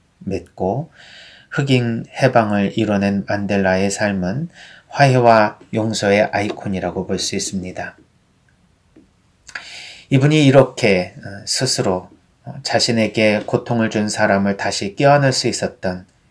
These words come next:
그 배경에는 그리스도교의 용서와 화해의 신앙을 자신의 삶 속에서, 어, 깊게 묵상하고 성찰하며 깨달았기 때문일 것입니다.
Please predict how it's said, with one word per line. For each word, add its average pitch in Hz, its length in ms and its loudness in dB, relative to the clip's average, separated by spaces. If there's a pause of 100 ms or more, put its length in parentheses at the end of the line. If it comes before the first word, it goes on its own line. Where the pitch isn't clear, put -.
(100)
그 104 240 -4
배경에는 101 800 -2 (540)
그리스도교의 101 1200 -2 (220)
용서와 120 680 2
화해의 120 460 4
신앙을 113 800 -2 (480)
자신의 - 440 -2
삶 127 240 0
속에서, 104 680 -4 (200)
어, - 160 -20 (380)
깊게 - 600 -4
묵상하고 95 640 -4
성찰하며 101 920 -6
깨달았기 117 640 0
때문일 92 580 -4
것입니다. 101 640 -8